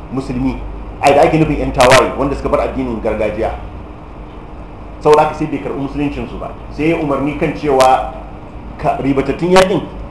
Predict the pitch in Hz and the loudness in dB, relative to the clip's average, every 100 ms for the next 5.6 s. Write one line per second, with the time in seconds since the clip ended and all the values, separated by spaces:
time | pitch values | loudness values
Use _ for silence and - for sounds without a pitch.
0 | 135 - 139 143 110 95 - - - - | 2 2 2 -2 -6 -10 -12 -12 -12 -14
1 | - - - - - - - - - - | -14 -14 -14 -12 -12 -12 -12 -12 -14 -14
2 | - - - - - - 98 - - - | -14 -14 -14 -14 -14 -14 -12 -14 -16 -10
3 | 113 147 147 - 208 180 151 185 190 175 | -2 0 0 -2 4 6 6 8 6 6
4 | 156 151 180 185 180 185 185 - - - | 2 4 4 4 2 0 -4 -4 -10 -12
5 | - - - 135 131 127 | -8 2 6 6 6 4